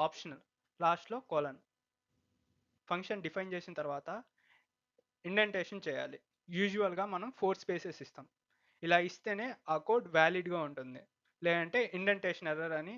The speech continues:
రైజ్ చేస్తుంది. అలానే రిటర్న్ స్టేట్మెంట్ అనేది ఫంక్షన్స్‌లో వాడి ఆ స్టేట్మెంట్ నుండి ఎగ్జిట్ అవ్వచ్చు. And ఒకవేళ ఆ ఫంక్షన్‌లో ఏదైనా క్యాలిక్యులేషన్స్ ఉంటే ఆ వాల్యూని కూడా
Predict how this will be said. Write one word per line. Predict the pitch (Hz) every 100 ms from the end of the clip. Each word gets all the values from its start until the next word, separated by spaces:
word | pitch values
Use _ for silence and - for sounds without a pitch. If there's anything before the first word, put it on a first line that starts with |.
| 170
రైజ్ | 175 -
చేస్తుంది. | 156 - 143 131 - _ _ _ _
అలానే | 160 165 180 170 196 -
రిటర్న్ | 151 208 202
స్టేట్మెంట్ | 202 196 190 180 165
అనేది | 156 151 156 220 - _ _ _ -
ఫంక్షన్స్‌లో | 175 208 202 185 160
వాడి | 151 151 165 247 _ _ _
ఆ | 160 -
స్టేట్మెంట్ | 196 202 214 180
నుండి | 175 196 160
ఎగ్జిట్ | 143 170 208 165
అవ్వచ్చు. | 151 139 190 233 - _ _ -
And | 160 202 - _ _ _ -
ఒకవేళ | 165 170 185 190 180
ఆ | 180
ఫంక్షన్‌లో | 180 175 208 185 190 -
ఏదైనా | 180 202 185
క్యాలిక్యులేషన్స్ | 175 180 185 180 170 160
ఉంటే | 151 170 226 262 _ _ - - _ 151
ఆ | 160
వాల్యూని | 175 190 220 202
కూడా | 180